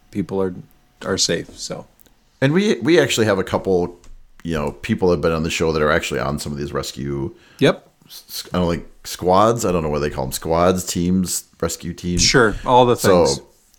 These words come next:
Speaker 2: so I think that's kinda where that comes from too. And, you know, this is a hard judgment call, right? Like,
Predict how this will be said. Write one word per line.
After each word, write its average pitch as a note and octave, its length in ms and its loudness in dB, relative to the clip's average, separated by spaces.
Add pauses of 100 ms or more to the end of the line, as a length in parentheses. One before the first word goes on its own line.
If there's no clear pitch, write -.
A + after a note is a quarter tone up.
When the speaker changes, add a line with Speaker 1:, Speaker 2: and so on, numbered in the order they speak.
Speaker 2:
so F2 720 4
I F2 100 2
think F2+ 200 -2
that's D#2+ 240 -4
kinda C#2 220 -8
where C2+ 140 -4
that C2 100 -4
comes B1 200 -10
from C2+ 180 -12
too. C2+ 300 -8 (440)
And, D3 300 4
you C3+ 100 -2
know, C#3 140 4
this E3+ 180 0
is B3+ 80 -4
a A#3+ 80 0
hard B2 320 4
judgment G#2 380 0
call, D2+ 320 -2
right? F2 300 2
Like, D#2 340 -2